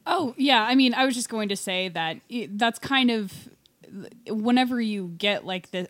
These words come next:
a s-, more serialized storyline, there's usually, like, one, one plot contrivance that keeps,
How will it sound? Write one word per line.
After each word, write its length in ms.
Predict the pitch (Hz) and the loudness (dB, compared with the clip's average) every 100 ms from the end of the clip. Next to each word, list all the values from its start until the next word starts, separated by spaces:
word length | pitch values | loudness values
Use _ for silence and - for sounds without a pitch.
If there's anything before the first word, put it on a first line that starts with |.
| - | -6
a 60 | |
s-, 160 | 196 - | -6 -2
more 220 | 208 196 | -2 -2
serialized 1040 | - 202 190 190 185 175 170 165 165 - - | -4 -6 -4 -4 -2 -2 -2 -4 -8 -12 -12
storyline, 680 | - 349 349 247 208 190 190 - - | -4 -2 0 0 0 0 -2 -6 -8
there's 200 | 247 240 | 0 2
usually, 340 | 233 247 233 214 | 4 4 4 4
like, 240 | 196 175 - | 2 0 -4
one, 580 | 196 202 214 208 190 185 _ _ | -8 0 2 4 0 -4 _ _
one 400 | - 214 220 214 | -12 0 2 2
plot 320 | 196 214 185 | -2 0 0
contrivance 680 | - 208 208 185 180 180 175 | 0 -4 -2 -2 -2 -4 -6
that 220 | - 165 | -4 -4
keeps, 520 | - - 196 - - | -6 -8 -8 -4 -6